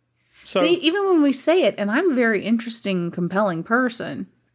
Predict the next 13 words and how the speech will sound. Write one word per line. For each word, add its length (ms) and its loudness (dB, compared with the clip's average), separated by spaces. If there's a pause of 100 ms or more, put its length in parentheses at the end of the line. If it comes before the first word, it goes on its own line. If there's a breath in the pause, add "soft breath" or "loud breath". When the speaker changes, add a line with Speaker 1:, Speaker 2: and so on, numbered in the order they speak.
(120)
Speaker 2:
and 80 4
I 100 6
can't 180 2
even 200 0
say 240 -2
it 80 -2
with, 240 -6
like, 380 -6 (500)
interest. 640 -4 (760)
Speaker 1:
I 60 6
mean, 220 6
Speaker 2:
It's, 120 0
um, 240 2